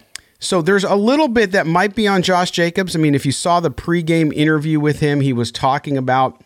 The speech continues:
getting back into game shape. Okay, that's a little bit of it.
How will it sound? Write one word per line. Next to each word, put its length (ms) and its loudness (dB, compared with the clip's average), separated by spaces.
getting 320 0
back 360 -2
into 360 0
game 280 0
shape. 440 -4
Okay, 360 -4
that's 100 -10
a 60 -2
little 180 2
bit 180 0
of 120 2
it. 160 -2